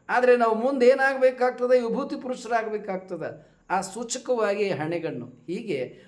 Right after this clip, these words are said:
ಮತ್ತು ಶಿವನ ಶರೀರ ನೀಲಿ. ನೀಲಿ ಏನು? ಯೂನಿವರ್ಸ್ ಹೆಂಗೈತೆ? ಆಕಾಶ ನೀಲಿ ಆಗೈತೆ. ಪರಮಾತ್ಮ, ಪರಮೇಶ್ವರ ಏನಪ್ಪ ಅಂತ ಹೇಳಿದ್ರೆ, ಶಿವ ಏನನ್ನು ಸೂಚಿಸ್ತಾ ಇದ್ದಾನೆ? ಅವನು ಯೂನಿವರ್ಸ್, abode of ಬ್ರಹ್ಮ, ಅವನೇ ಪರಮೇಶ್ವರ.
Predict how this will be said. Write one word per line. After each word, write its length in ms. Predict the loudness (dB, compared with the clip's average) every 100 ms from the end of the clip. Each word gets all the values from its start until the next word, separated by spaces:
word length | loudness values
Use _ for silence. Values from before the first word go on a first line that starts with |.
| _
ಮತ್ತು 300 | -8 -8 -8
ಶಿವನ 280 | -6 0 0
ಶರೀರ 420 | 2 2 2 4 2 2
ನೀಲಿ. 580 | 0 2 0 -2 -6 -16 _ _ _
ನೀಲಿ 280 | -2 2 2
ಏನು? 400 | 4 4 6 2
ಯೂನಿವರ್ಸ್ 500 | 2 2 2 0 0
ಹೆಂಗೈತೆ? 400 | -2 -2 -2 0
ಆಕಾಶ 420 | 0 0 -2 2 2 2
ನೀಲಿ 260 | 2 4
ಆಗೈತೆ. 540 | 2 0 -4 -6 -10 -14 _ _
ಪರಮಾತ್ಮ, 600 | -4 0 2 0 0 -6
ಪರಮೇಶ್ವರ 640 | -4 0 2 0 -2 2 4
ಏನಪ್ಪ 420 | 6 4 2 0
ಅಂತ 260 | 0 0
ಹೇಳಿದ್ರೆ, 440 | 0 0 0 2 0
ಶಿವ 220 | 0 0 4
ಏನನ್ನು 340 | 4 2 -4
ಸೂಚಿಸ್ತಾ 500 | -6 -8 -10 -12 -4
ಇದ್ದಾನೆ? 680 | -4 -2 -2 -2 -2 -6 -18 _ _
ಅವನು 200 | 0 0
ಯೂನಿವರ್ಸ್, 640 | 0 0 2 2 2 0 -4
abode 360 | 2 4 4
of 80 | 0
ಬ್ರಹ್ಮ, 340 | -2 -2 0 0
ಅವನೇ 360 | 2 0 -2
ಪರಮೇಶ್ವರ. 680 | 0 0 0 -2 -6 -6